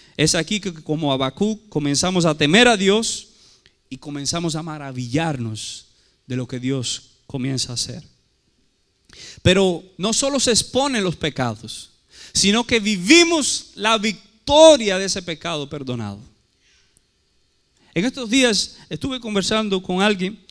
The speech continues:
y me dijo: "Pastor, estoy muy preocupada porque realmente nosotros los cristianos nos ven con mala fama. Muchas personas nos juzgan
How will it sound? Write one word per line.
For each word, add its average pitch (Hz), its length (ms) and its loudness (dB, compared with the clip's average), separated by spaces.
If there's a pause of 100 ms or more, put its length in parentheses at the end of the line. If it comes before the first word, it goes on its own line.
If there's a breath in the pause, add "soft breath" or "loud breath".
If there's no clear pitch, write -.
(480 loud breath)
y - 160 -2
me 196 120 -2
dijo: 202 180 0
"Pastor, 190 400 -4 (680 loud breath)
estoy 151 260 2
muy 220 200 -4
preocupada 214 720 -2
porque 156 500 -8 (140)
realmente 180 840 -4 (380 soft breath)
nosotros 151 440 -6
los 180 140 -6
cristianos 190 460 -10
nos 165 180 -8
ven 196 160 -6
con 160 160 -12
mala 147 320 -6
fama. 123 420 -10 (600)
Muchas 185 280 -8
personas 190 440 -4
nos 151 220 -2
juzgan 127 540 -8